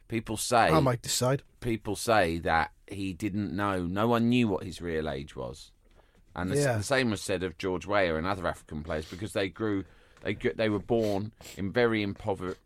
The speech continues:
Speaker 1: impoverished, um, villages.
Speaker 2: Where there were no clocks.
Speaker 1: And there were no, <laughs> yeah, there, no, there was no record keeping.
Speaker 2: Time could not be
Speaker 1: So
Speaker 2: measured.
Speaker 1: he, he had no birth certificate.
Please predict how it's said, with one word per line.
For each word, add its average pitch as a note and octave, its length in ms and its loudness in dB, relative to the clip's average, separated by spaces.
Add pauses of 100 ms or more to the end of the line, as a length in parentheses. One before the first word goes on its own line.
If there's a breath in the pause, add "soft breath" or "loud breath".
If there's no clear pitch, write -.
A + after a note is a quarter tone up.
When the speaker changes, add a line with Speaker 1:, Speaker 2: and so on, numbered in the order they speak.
(160)
Speaker 1:
impoverished, F#2 520 -2
um, E2+ 320 -2 (380 soft breath)
villages. F#2 340 -2
Speaker 2:
Where C3+ 140 4
there D3 160 4
were C#3+ 160 4
no C#3 140 4
clocks. - 440 0
Speaker 1:
And G2+ 160 2
there G2 120 -2
were G2+ 100 -2
no, G2+ 160 0 (160)
<laughs> - 140 -14
yeah, C#3+ 80 8
there, A2 160 2
no, G2 160 4 (360 loud breath)
there G#2+ 120 0
was A2+ 120 0
no B2+ 400 6
record A2+ 540 2
keeping. F#2 220 -4
Speaker 2:
Time F3 320 4
could D3 240 0
not D#3 180 4
be D#3 100 4
Speaker 1:
So D3+ 60 4
Speaker 2:
measured. C3+ 360 4
Speaker 1:
he, B2+ 80 -6
he C3+ 80 0
had C3 180 4
no B2+ 160 4
birth C3 320 4
certificate. - 640 -12